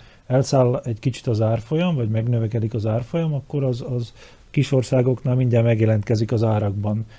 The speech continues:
Viszont, hogyha cégek szempontjából nézzük a dolgokat, akkor az az árfolyam tud segíteni például az exportálásban. Tehát, ö, ö, ezért, ö, ezért mondom azt, hogy nincs olyan, nincs olyan, ö,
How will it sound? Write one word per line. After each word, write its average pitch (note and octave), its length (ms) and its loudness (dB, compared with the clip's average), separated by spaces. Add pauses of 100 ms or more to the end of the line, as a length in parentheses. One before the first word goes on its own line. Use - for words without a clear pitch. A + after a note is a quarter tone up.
(140)
Viszont, C#3 300 0
hogyha B2+ 220 2
cégek D3+ 380 4
szempontjából B2+ 800 0
nézzük B2 340 0
a A#2+ 60 -2
dolgokat, D#3 500 -2
akkor D3 260 -4
az C3+ 140 2
az C3 140 -2
árfolyam C3 560 2
tud B2+ 200 -6
segíteni A#2+ 580 -2
például A#2 640 0 (260)
az A#2+ 120 -2
exportálásban. A2+ 1120 -2
Tehát, B2 420 -2
ö, C3+ 180 4 (500)
ö, B2+ 160 -2 (340)
ezért, C#3 560 2
ö, C3 200 4
ezért C3 380 0
mondom B2+ 280 0
azt, B2 180 -2
hogy C3 280 -2
nincs C3 280 0
olyan, A#2+ 380 0 (340)
nincs C#3+ 280 2
olyan, B2+ 380 2
ö, C#3 200 -2